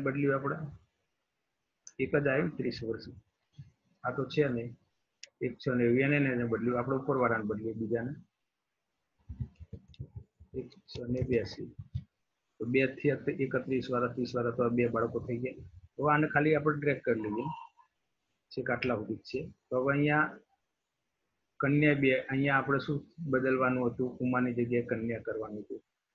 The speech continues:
આ બીજા નંબરમાં કન્યા, ત્રીજામાં નહીં, આ ચોથામાં કન્યા,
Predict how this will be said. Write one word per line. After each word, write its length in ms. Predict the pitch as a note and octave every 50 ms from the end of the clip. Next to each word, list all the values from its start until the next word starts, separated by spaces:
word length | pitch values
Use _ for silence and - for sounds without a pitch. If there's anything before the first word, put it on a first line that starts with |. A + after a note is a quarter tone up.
| _ _ _ _ _ _ - C#3+ - - - - _ _ _ _ _ _ _ _ -
આ 80 | A#2+ B2
બીજા 280 | B2+ B2+ A#2+ C3+ C3 B2+
નંબરમાં 420 | B2 A#2+ A#2+ A#2+ A#2 A#2+ A#2 - -
કન્યા, 380 | A#2+ B2 C3 C3 C3 C3+ C#3 D3+ - - _
ત્રીજામાં 460 | - B2+ B2 C3+ B2+ B2 B2 B2 B2
નહીં, 240 | B2+ C3+ C#3+ D3 - -
આ 120 | B2+ A#2 - -
ચોથામાં 480 | A#2+ A2+ A#2 - B2 B2 B2 B2 A#2
કન્યા, 400 | B2 A#2+ B2 B2+ C3 C3+ C3+ C#3+